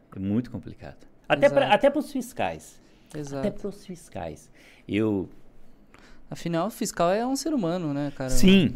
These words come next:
Speaker 2: É.
Speaker 1: sim, sim. Eu já atendi muita fiscalização e eles mesmos, muitas vezes, eles não, não,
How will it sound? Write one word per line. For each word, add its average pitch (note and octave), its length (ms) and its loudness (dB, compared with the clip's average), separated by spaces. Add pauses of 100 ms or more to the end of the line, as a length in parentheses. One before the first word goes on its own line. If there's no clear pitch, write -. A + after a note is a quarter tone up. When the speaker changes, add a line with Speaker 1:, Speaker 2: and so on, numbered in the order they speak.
(120)
Speaker 2:
É. C#3+ 120 -4
Speaker 1:
sim, B2 360 4
sim. G#2 440 4
Eu G2 160 2
já A2+ 200 6
atendi A2+ 360 4
muita B2 280 6
fiscalização A#2+ 760 0
e B2 140 4
eles D#3 260 2
mesmos, G#2 520 -4
muitas G2+ 480 -6
vezes, G#2+ 600 -6 (680)
eles A#2 280 -8
não, A#2+ 440 -6 (760)
não, G2+ 160 -10